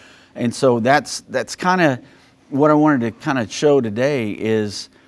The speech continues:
that this is something that the Lord told us was going to happen in the end times right before he came back, that things were gonna be like it was in Sodom and Gomorrah in the days of Lot.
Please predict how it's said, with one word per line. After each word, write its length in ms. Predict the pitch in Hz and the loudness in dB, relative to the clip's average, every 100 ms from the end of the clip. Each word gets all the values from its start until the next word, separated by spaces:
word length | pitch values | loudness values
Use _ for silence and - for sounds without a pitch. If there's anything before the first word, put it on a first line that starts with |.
| _ _ _ _ _ _ | _ _ _ _ _ _
that 180 | 113 113 | -6 -4
this 200 | 160 160 | -4 -4
is 100 | 156 | -6
something 500 | - 147 139 127 113 | -2 -2 0 -2 0
that 200 | 113 110 | 0 -2
the 100 | 113 | -4
Lord 540 | 104 107 135 156 131 - | -6 -4 -2 -2 -4 -8
told 320 | - 160 143 | -6 -4 -2
us 200 | 104 - | -4 -8
was 160 | 110 | -12
going 340 | 107 117 120 107 | -10 -8 -8 -10
to 60 | |
happen 440 | 98 113 117 101 90 | -10 -10 -10 -10 -12
in 240 | - 120 | -6 -2
the 180 | 123 90 | -2 -2
end 160 | 117 113 | -6 -8
times 340 | - 110 98 | -10 -10 -10
right 360 | 95 98 127 127 | -10 -4 -4 -4
before 320 | 139 135 120 | -10 -10 -10
he 60 | 107 | -10
came 260 | 113 107 | -12 -8
back, 340 | 113 117 87 - _ _ _ _ - | -6 -6 -10 -16 _ _ _ _ -6
that 160 | 123 | -4
things 240 | 143 147 131 | 0 0 0
were 100 | 127 | -2
gonna 220 | 135 160 | 0 -2
be 260 | 113 110 101 | -2 -6 -4
like 320 | 98 101 - | -4 -4 -8
it 100 | - | -12
was 440 | 95 98 98 98 - | -8 -6 -6 -10 -10
in 160 | 107 | -8
Sodom 400 | 95 104 101 98 | -8 -6 -6 -8
and 100 | 98 | -10
Gomorrah 420 | 95 95 92 92 | -10 -12 -10 -10
in 100 | 92 | -6
the 80 | 107 | -6
days 380 | 101 90 107 95 | -6 -6 -8 -8
of 60 | 95 | -10
Lot. 340 | 98 98 92 | -6 -4 -6